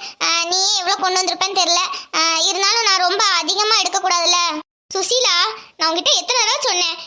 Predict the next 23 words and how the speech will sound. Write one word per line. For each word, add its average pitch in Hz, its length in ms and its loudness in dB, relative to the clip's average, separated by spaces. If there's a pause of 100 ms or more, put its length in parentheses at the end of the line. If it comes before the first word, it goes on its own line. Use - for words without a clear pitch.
"என் 320 140 -4
உனக்கு 359 280 -2
என்ன 453 160 -2
பிடிச்சிருக்கோ 440 340 0
அதை 359 120 0
எடு, 349 180 -2
காசை 381 300 -2
பத்திலாம் 359 360 -2
யோசிக்காத." 330 420 -2 (540)
சரண், 415 380 0 (360)
ஆ, 349 180 2
இந்த 359 200 -2
Dress 359 300 -2
இருக்கட்டும், 440 420 0 (200)
நான் 359 120 0
இன்னும் 427 160 0
ரெண்டு 381 200 0
மூணு 370 140 2
Dress-அ 392 260 0
போட்டு 415 260 0
பார்த்துட்டு 392 300 -2
முடிவு 392 200 0
பண்றேன். 311 340 0